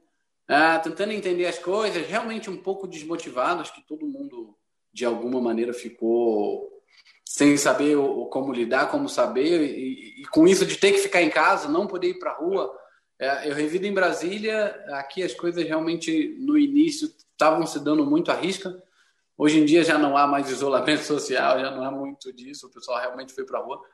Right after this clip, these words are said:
Eu continuo ainda dentro da minha casa, eu moro numa região rural aqui de, de Brasília, então é bem tranquilo pra mim poder treinar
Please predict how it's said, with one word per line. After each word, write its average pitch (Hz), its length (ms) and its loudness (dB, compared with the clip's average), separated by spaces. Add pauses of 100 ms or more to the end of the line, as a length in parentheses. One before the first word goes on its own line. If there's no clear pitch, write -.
(560)
Eu 190 240 4
continuo 180 440 6
ainda 190 380 2
dentro 175 300 -2
da 160 80 -4
minha 151 180 -2
casa, 175 600 -2
eu 151 200 -6
moro 147 360 -4
numa 139 220 -8
região 131 280 -10
rural 127 440 -4
aqui 120 280 -10
de, 113 320 -12
de 107 120 -20
Brasília, 113 540 -8
então 127 340 -4
é 120 120 -4
bem 123 180 -2
tranquilo 139 400 -8
pra 127 140 -8
mim 131 160 -4
poder 123 360 0
treinar 127 640 2